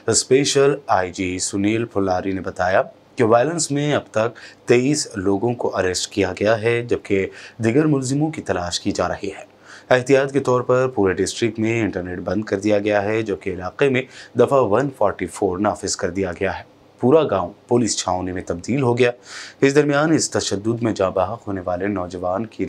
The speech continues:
लाश को अकलियती तबके की जानिब से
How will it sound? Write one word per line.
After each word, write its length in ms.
लाश 320
को 300
अकलियती 460
तबके 340
की 120
जानिब 320
से 260